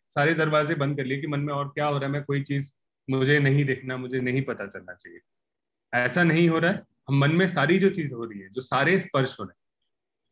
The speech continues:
तो जैसे, अ, द-, उसमें आपने अनुपात सुत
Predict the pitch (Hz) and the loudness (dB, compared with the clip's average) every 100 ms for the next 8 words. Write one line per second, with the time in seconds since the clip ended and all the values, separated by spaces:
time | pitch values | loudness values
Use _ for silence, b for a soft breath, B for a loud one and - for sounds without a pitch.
0 | _ _ 147 165 180 180 - 120 139 139 | _ _ 2 4 4 2 -6 0 2 2
1 | 165 170 170 135 131 123 117 113 - 117 | 2 2 2 -2 -4 -2 -4 -6 -10 -2
2 | 147 143 147 135 151 151 151 143 131 139 | 0 0 -4 -4 -2 -2 0 -2 0 0
3 | 135 127 135 131 - - 123 | 0 0 -2 -4 -6 -6 -4